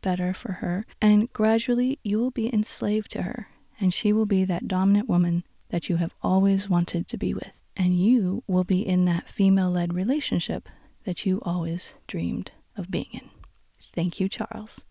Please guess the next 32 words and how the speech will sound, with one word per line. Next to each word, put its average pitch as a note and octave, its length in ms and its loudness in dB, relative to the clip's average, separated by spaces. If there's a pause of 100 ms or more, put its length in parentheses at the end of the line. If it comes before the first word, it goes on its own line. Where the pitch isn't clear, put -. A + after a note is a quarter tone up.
I E4 180 2
like G#4 280 -4
this - 180 -2
approach - 500 -4
because A3+ 320 2
it B3 140 4
doesn't C#4 280 4
require G3+ 420 4
anything F#3+ 400 4
extra F3 420 0
from E3+ 220 0
the E3+ 100 2
lady. F3+ 480 0 (520)
You B3 160 6
simply B3 420 4
serve F3+ 380 -2
her F#3 280 -2
without G3+ 320 0
making F#3 280 0
a F3 60 0
big E3+ 240 -2
deal E3 260 0
of D#3+ 120 -6
it, - 140 -2 (520)
and A#3 240 6
she C4 260 4
naturally G#3 540 2
will G#3+ 160 0
come F3+ 260 -2
to G3+ 120 -2
view E3+ 200 0
you D#3+ 420 -2